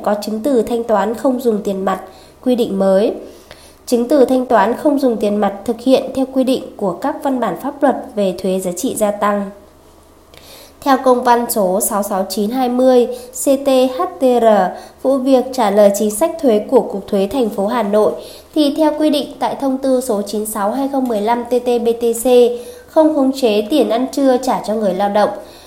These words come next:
Công ty có các khoản chi tiền ăn trưa thì để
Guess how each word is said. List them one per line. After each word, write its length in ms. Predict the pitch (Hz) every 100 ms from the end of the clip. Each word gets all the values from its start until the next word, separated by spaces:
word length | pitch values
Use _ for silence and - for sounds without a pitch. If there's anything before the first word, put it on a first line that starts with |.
| -
Công 200 | - 294
ty 320 | 294 285 269 -
có 100 | 208
các 200 | 302 320
khoản 180 | 349 240 196
chi 280 | - 269 269
tiền 160 | 214
ăn 180 | 208 262
trưa 360 | 262 285 269 247 - - -
thì 180 | 311 294
để 300 | 262 214 196